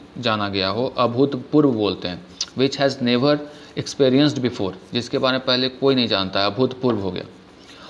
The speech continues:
Overnight volatility in rates, वोलेटिलिटी का मतलब होता है अनएक्सपेक्टेड चेंज,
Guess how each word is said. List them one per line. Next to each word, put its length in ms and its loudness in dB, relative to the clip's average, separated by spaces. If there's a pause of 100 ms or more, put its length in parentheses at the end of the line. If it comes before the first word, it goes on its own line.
(160)
Overnight 540 4
volatility 680 4
in 340 -2
rates, 220 2 (920)
वोलेटिलिटी 640 4
का 120 2
मतलब 240 2
होता 260 2
है 300 -2 (720)
अनएक्सपेक्टेड 680 0
चेंज, 340 -2